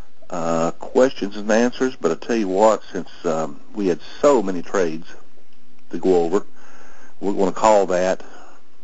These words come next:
Uh, we're gonna do the questions and answers. I'm gonna keep everybody's here,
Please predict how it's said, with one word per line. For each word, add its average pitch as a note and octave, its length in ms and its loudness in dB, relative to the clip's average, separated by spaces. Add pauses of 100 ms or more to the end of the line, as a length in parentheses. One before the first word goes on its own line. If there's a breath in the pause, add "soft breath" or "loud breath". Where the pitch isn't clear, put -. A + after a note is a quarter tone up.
(140)
Uh, D2+ 400 -2
we're E2+ 120 -4
gonna F2 240 2
do F2 180 4
the D#2+ 340 0 (880 loud breath)
questions F#2 420 2
and F2+ 80 0
answers. G2 380 2
I'm F#2 120 2
gonna F2 160 0
keep G2 280 -2
everybody's F#2 580 4
here, F#2+ 440 2